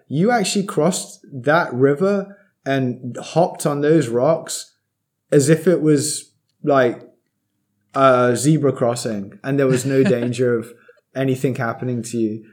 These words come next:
Speaker 1: And I observed this 'cause I'm very observant of people's body language, uh, people's ability, their coordination. And, uh, prior to me hiking with you, I'd crossed the same river crossing. That was my favorite trail. So I was up and down that trail, like, all week.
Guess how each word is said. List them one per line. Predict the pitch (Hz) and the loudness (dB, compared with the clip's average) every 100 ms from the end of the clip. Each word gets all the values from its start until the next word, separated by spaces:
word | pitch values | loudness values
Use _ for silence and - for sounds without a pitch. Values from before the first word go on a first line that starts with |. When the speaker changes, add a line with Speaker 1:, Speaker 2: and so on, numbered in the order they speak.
| - | -4
Speaker 1:
And | 139 | 2
I | 185 | 4
observed | 202 131 151 165 117 | 4 4 4 4 4
this | 123 123 | 0 0
'cause | 135 | -2
I'm | 131 127 123 | -2 -4 -6
very | 127 127 135 | -2 2 2
observant | 131 110 117 123 156 147 | 0 -2 -2 -2 -4 -6
of | 127 110 | -8 -8
people's | - 127 131 123 | -6 -6 -4 -4
body | 107 131 139 | -2 0 0
language, | 143 143 143 147 143 131 - - _ _ - | 0 -4 -4 -2 0 0 -4 -16 _ _ -8
uh, | 117 120 107 | -4 -2 -2
people's | 131 131 135 127 120 123 | -2 -2 0 0 0 -2
ability, | 107 127 139 131 139 131 | -2 2 2 0 -2 0
their | 123 | 0
coordination. | 120 127 123 120 123 131 147 139 135 - _ _ _ - | -2 -2 -2 -2 -2 -2 -2 -4 -6 -10 _ _ _ -6
And, | 147 151 147 139 | -2 -2 0 2
uh, | 135 127 120 - - - | 4 2 0 -6 -20 -4
prior | 160 165 202 | 2 4 4
to | 202 190 | 2 2
me | 156 165 | 2 2
hiking | 151 151 147 147 | 2 0 -2 -2
with | 139 123 | 0 0
you, | 127 143 147 135 131 - _ _ - | 2 4 6 4 0 -10 _ _ 0
I'd | 165 180 | 2 2
crossed | - 175 175 - | 2 0 0 -4
the | 135 | -4
same | - 156 156 | 0 0 2
river | 135 139 | 0 0
crossing. | 139 135 123 127 120 117 | 0 0 -2 -2 -4 0
That | 156 | 2
was | 160 - | 2 2
my | 127 | -4
favorite | 117 131 127 101 | 0 2 2 0
trail. | - 117 | -4 -4
So | 110 131 | -2 0
I | |
was | 131 | 2
up | 123 - | 0 -2
and | 127 | -2
down | 127 123 | -2 -2
that | 117 | -6
trail, | - 127 117 | -4 -4 -2
like, | 113 110 - | -2 -4 -4
all | 131 113 | -4 -2
week. | 110 113 - - | 0 -2 -4 -16